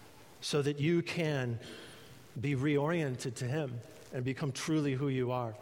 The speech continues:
Um, I think that, um, that's sort of a fundamental decision. It's like, "Lord, there's a lot of disordered desires in my heart,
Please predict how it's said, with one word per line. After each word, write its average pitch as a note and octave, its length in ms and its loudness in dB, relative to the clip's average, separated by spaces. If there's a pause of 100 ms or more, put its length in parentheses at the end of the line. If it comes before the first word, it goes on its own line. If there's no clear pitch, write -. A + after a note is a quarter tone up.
(2000)
Um, C3 300 -2 (1900)
I C#3+ 120 2
think F#3 300 0
that, B2+ 260 0
um, A#2+ 260 0 (1600)
that's D#3+ 200 0
sort D#3 240 0
of C3 80 0
a B2+ 60 0
fundamental C3 580 -2
decision. B2 500 -4 (640)
It's A#2 100 -4
like, C3 120 -2
"Lord, C#3+ 320 2 (840)
there's A2+ 140 -4
a C3 60 2
lot D#3 400 4
of D#3 140 2
disordered D3+ 500 2
desires B2+ 560 0
in B2 80 -2
my A#2 140 -2
heart, A2+ 280 -2